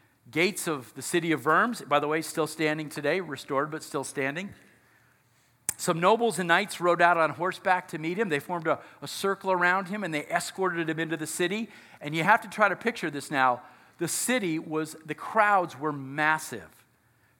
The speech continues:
To see really this confrontation between all the power of Rome and this solitary German monk. Nobody had ever seen anything like it.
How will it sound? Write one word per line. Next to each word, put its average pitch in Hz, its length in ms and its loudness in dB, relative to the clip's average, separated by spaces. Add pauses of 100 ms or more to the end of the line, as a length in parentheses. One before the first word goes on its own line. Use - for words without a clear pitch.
(180)
To 175 100 -2
see 202 240 0
really 220 480 2 (160)
this 175 180 -2
confrontation 196 1000 0
between 156 520 -4 (240)
all 214 260 6
the 277 100 4
power 208 520 4
of 156 120 -4
Rome 143 440 0 (280)
and 156 160 -6
this 156 300 -6 (200)
solitary 185 880 -2
German 143 380 -6
monk. 110 360 -14 (720)
Nobody 196 380 0
had 202 120 2
ever 175 200 2
seen 170 180 -4
anything 151 380 -2
like 127 240 2
it. 123 100 -12